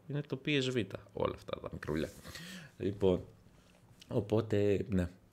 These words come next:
Προς το παρόν, να έχετε μια όμορφη μέρα, ελπίζω να σας άρεσε, ήταν σύντομος καφές, αλλά, οκ,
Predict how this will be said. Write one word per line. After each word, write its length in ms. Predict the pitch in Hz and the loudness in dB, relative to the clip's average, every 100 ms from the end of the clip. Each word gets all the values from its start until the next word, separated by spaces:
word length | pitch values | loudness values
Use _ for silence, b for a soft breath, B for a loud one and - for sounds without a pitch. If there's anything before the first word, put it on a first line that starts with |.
| B B B B B B | B B B B B B
Προς 140 | 185 | 2
το 60 | 196 | 6
παρόν, 300 | 220 247 233 | 6 6 4
να 100 | 151 | 0
έχετε 180 | 131 110 | 0 2
μια 140 | 107 | 4
όμορφη 280 | 101 98 95 | 4 4 4
μέρα, 240 | 101 131 | 6 6
ελπίζω 420 | 139 113 107 104 104 | 6 4 4 4 6
να 140 | 95 | 6
σας 240 | 98 90 | 4 4
άρεσε, 460 | 101 110 127 120 117 | 6 8 6 6 4
ήταν 260 | 120 143 127 | 4 2 2
σύντομος 320 | - 143 113 | 2 0 0
καφές, 500 | - 95 123 135 - - | -2 -2 -2 -2 -8 -2
αλλά, 400 | 120 127 123 123 | 2 4 4 2
οκ, 240 | 127 - | -2 -4